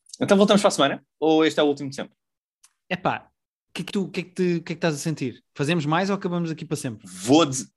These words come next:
Speaker 1: olha, vou dizer, fazemos mais um e depois logo se vê. Que é para também não estarmos aqui com compromissos.
Speaker 2: Concordo perfeitamente. Até porque também tens aí
Speaker 1: Para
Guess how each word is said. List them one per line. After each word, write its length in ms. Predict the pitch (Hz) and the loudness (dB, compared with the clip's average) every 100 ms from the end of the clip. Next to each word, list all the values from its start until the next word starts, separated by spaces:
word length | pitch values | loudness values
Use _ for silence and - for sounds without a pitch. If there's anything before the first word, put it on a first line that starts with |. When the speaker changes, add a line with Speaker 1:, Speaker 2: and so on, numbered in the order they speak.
| _ | _
Speaker 1:
olha, 160 | - 104 | -2 0
vou 120 | 98 | 2
dizer, 320 | 104 110 110 | 0 -2 -4
fazemos 400 | - 127 113 139 | -2 0 2 2
mais 240 | 147 135 117 | 2 -2 -2
um 160 | 123 - _ _ _ | -8 -10 _ _ _
e 60 | 110 | -8
depois 200 | 104 107 | -4 -2
logo 140 | 113 | -2
se 100 | - 82 | -4 -6
vê. 80 | - | -4
Que 100 | - | 0
é 20 | |
para 120 | 147 - | 0 0
também 160 | 160 | 0
não 100 | 156 | 2
estarmos 200 | 151 139 | 0 0
aqui 140 | 135 131 | 0 -2
com 160 | 143 | -4
compromissos. 600 | 123 117 113 117 127 - _ _ _ - | -4 -2 -2 -2 -4 -14 _ _ _ -10
Speaker 2:
Concordo 360 | 135 143 127 | -6 -4 -6
perfeitamente. 520 | - - 123 120 107 - - | -8 -10 -8 -8 -12 -16 -8
Até 140 | 139 | -4
porque 80 | 175 | -2
também 180 | 180 170 | 0 0
tens 160 | 156 151 | 0 -2
aí 80 | |
Speaker 1:
Para 60 | 143 | 0